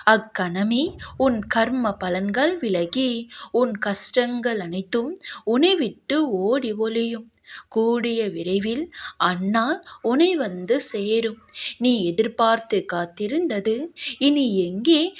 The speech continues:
நடக்கப் போகிறது என்ற முடிவிற்கு வந்தது. எதிர்பாராத விதமாக ஒரு நல்ல செய்தியோடு உன்னை வந்து சேரும். உன் வாசல் தேடி வந்து உனக்காக காத்திருக்கிறது.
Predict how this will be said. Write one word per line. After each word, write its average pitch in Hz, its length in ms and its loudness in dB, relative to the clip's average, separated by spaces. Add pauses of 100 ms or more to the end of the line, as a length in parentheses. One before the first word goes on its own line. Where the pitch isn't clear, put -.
(120)
நடக்கப் 269 580 0
போகிறது 240 800 0
என்ற 240 640 0 (260)
முடிவிற்கு 214 800 2
வந்தது. 226 720 -4 (260)
எதிர்பாராத 220 1080 2
விதமாக 233 960 0 (200)
ஒரு 254 300 4
நல்ல 262 500 0
செய்தியோடு 220 1120 0 (200)
உன்னை 185 320 0
வந்து 202 460 0
சேரும். 220 580 -4 (380)
உன் 226 320 0
வாசல் 202 560 0
தேடி 240 540 0
வந்து 202 600 -2 (240)
உனக்காக 262 960 4 (100)
காத்திருக்கிறது. 214 1040 -2